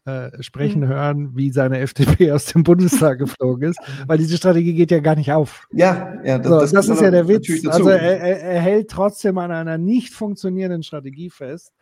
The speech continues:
Speaker 1: und reißt noch alle mit in den Abgrund, inklusive sich selbst. Und das ist einfach, äh, etwas, was noch ein bisschen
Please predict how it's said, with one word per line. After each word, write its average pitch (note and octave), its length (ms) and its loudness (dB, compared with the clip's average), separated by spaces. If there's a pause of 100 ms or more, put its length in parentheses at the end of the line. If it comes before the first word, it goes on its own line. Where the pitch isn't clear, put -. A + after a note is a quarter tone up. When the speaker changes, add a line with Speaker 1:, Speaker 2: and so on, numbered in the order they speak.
(320)
Speaker 1:
und D#3 200 -4
reißt F3+ 380 -2
noch E3+ 220 -6
alle F#3 240 -2
mit F3+ 180 -4
in E3 80 -6
den D3+ 200 -6
Abgrund, E3+ 640 -12
inklusive E3+ 580 -8
sich C#3+ 220 -10
selbst. D3 640 -6
Und D#3 200 -12
das E3+ 160 -8
ist D3+ 140 -16
einfach, C3 460 -8 (280)
äh, B2+ 260 -4 (140)
etwas, C#3+ 280 -8
was C#3 200 -10
noch C3+ 160 -8
ein C3 160 -8
bisschen D3 440 -6